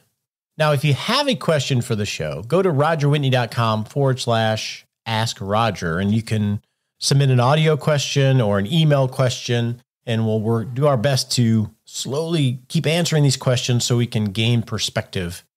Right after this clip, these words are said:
on how to rock retirement. Now, our first one comes from Steve, actually, who emailed me after I answered a question on Roth I R As.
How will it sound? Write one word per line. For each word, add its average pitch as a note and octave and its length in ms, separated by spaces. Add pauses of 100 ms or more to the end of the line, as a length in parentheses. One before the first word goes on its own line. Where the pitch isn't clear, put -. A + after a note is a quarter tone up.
(160)
on A2 80
how G2 120
to F2+ 80
rock F2 220
retirement. A#2+ 480 (640)
Now, F3+ 300
our D#3 180
first C4 760 (400)
one D3+ 260
comes G3 240
from F3+ 160
Steve, C4 460
actually, A#2 720
who D3 580
emailed F#3+ 460
me D#3+ 180
after D3 400
I B2+ 60
answered C3+ 340
a - 20
question C3 380
on G#2 160
Roth C#3+ 340
I A2+ 220
R G2 100
As. F2 400